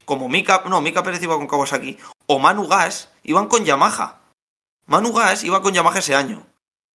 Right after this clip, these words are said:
¿Qué pasa? Que al año siguiente Manu se paseó en el, en el título. ¿Y dónde estaba Ana Carrasco para lucharlo contra él? Porque era muy bonito llevar el uno, pero ya no estaba. Entonces, yo no tengo el nivel de Ana Carrasco.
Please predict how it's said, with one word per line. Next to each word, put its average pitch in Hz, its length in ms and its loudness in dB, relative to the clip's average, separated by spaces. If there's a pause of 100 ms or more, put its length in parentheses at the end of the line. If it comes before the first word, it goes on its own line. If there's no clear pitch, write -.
(120)
¿Qué 185 140 0
pasa? 190 320 0
Que - 400 -2
al 127 140 2
año 165 200 0
siguiente 185 380 0
Manu 180 260 2
se 196 180 0
paseó 127 400 -4
en 170 80 -2
el, 151 220 -10
en 131 160 -6
el 123 100 -10
título. 196 380 -4
¿Y 143 60 -6
dónde 143 160 -4
estaba 135 180 0
Ana 127 140 -4
Carrasco 165 320 -2
para 147 120 2
lucharlo 139 280 0
contra 139 260 -2
él? - 160 -10 (880)
Porque 131 200 -10
era 135 100 0
muy 160 100 0
bonito 156 260 2
llevar 143 220 4
el 143 80 -2
uno, 190 180 -4
pero 131 200 -4
ya 135 120 0
no 139 80 -4
estaba. - 420 -4 (220)
Entonces, 160 380 2 (640)
yo 208 260 4
no 240 100 -2
tengo 185 200 0
el 147 200 -4
nivel 143 220 2
de 139 60 -2
Ana 135 140 -4
Carrasco. - 600 -10